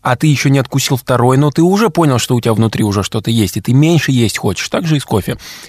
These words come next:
Ты его тянешь, тянешь, и вот этой маленькой чашечки я один раз заметил, что выпил половина, а такое ощущение было, что, да и что у меня всё пикает-то.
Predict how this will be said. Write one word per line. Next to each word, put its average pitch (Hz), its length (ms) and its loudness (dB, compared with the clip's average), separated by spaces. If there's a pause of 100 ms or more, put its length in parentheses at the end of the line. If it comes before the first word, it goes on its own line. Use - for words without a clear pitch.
Ты - 80 -4
его 139 240 2
тянешь, 180 600 -2
тянешь, 151 340 -2
и - 20 -4
вот 123 120 -4
этой 131 140 -4
маленькой 127 380 -4
чашечки - 380 -6
я 110 80 -2
один 120 160 2
раз 107 120 2
заметил, 117 340 0
что - 180 -6
выпил 123 260 -2
половина, 160 640 2 (600)
а - 60 -8
такое 131 200 0
ощущение 208 360 0
было, 131 260 0
что, 117 200 -4
да 98 120 -4
и - 20 0
что - 180 -6
у - 20 -2
меня 104 140 0
всё - 180 -6 (140)
пикает-то. - 440 -4